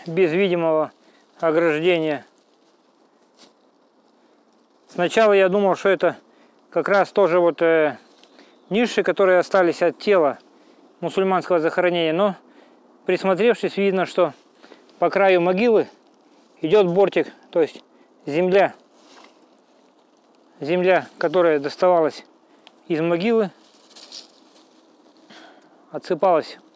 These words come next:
по борту. Это я видел. Ну, как на примере рудников тоже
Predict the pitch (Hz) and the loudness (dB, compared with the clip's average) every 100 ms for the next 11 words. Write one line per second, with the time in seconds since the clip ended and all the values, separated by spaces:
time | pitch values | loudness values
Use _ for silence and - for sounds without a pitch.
0 | _ 165 156 156 - 226 - _ _ _ | _ -4 -2 -2 -2 -4 -4 _ _ _
1 | _ - - - _ _ 160 175 175 175 | _ -20 -20 -20 _ _ -6 0 2 2
2 | 180 160 156 - - - - _ - 180 | 2 0 -6 -8 -20 -20 -20 _ -14 -12
3 | 185 180 156 - 180 165 196 202 185 180 | -4 -2 -2 -4 -4 -2 2 2 2 0
4 | 185 202 226 175 185 143 | -2 0 0 0 -2 -2